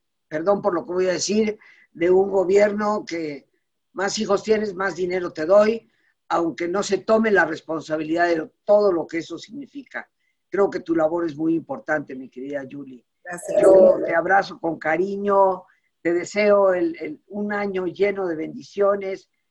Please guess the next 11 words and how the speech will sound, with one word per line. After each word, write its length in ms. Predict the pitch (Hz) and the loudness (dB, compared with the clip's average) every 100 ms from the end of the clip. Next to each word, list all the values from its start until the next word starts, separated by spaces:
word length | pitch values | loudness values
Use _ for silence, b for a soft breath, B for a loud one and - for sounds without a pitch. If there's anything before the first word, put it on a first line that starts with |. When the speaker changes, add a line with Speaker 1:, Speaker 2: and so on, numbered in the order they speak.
| _ _ _ | _ _ _
Speaker 1:
Saludas 440 | 175 180 202 180 175 | -4 0 0 0 -6
a 60 | |
mi 140 | 170 - | -12 -8
querida 320 | 170 185 180 | -2 0 0
Leti, 420 | 175 190 - 180 | 0 -2 -4 -8
tu 160 | - 165 | -8 -10
mami, 600 | 185 202 202 202 190 - _ _ - | -6 -6 -4 -6 -6 -10 _ _ -10
a 120 | 160 | -8
Sofía, 460 | 165 165 185 170 170 | -8 -2 0 0 0
tu 120 | 170 | 0
hija, 560 | 190 196 190 185 180 | 0 -2 -2 -2 -4